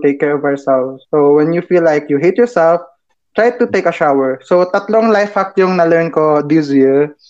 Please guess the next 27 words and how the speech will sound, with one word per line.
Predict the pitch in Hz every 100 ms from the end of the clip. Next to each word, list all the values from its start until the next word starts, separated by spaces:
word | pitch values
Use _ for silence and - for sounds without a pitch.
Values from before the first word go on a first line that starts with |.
| _ 175
Number | 175 175 190
one, | 151 147 175 160
when | 170
you | 180
feel | - 196 196
like | 190 165 165 - _ _ -
everyone | 180 190 220 214
hates | 160 156 156
you, | 147 156 170 _ _ _ -
try | 170 170
to | -
have | 165 160 151
a |
good | 143 147 143
nap, | 139 143 147 _ _ _
try | 147
to | 147
sleep. | 165 143 139 170 - _ _ _ 180
Number | 190 214
two, | 240 151 151 175 - _ _
when | - 190 196 196
you |
feel | 196 202 196
like | 185 170 165
you | 160 151
hate | 165 208 -
everyone, | 160 147 151 139 131 139